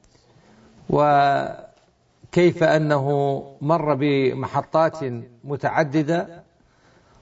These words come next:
ووقفنا عند أطلال تلك المحطة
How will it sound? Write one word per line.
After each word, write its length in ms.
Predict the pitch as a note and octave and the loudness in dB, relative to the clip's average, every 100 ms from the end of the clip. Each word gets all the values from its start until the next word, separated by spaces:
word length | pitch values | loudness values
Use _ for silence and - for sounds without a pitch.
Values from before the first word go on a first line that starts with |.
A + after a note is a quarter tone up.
| _ | _
ووقفنا 1900 | - E2+ F2 F2 E2+ - - - - - _ _ _ E3 D#3+ G#3+ C#3+ E3+ E3+ | 0 2 2 0 -2 -4 -10 -14 -18 -20 _ _ _ -2 0 0 0 0 0
عند 340 | C#3+ E3+ D#3+ D3+ D3+ D3 D3 D3 | 0 -2 0 4 4 2 -2 -2
أطلال 640 | D#3+ - F3 F3+ E3 D#3+ | -2 2 4 4 4 0
تلك 300 | E3+ F3+ - | 0 -2 0
المحطة 1040 | E3 D3 C3+ E3+ - E3 D3+ D3+ D3+ D3 | -2 -2 0 0 0 0 2 2 -2 -10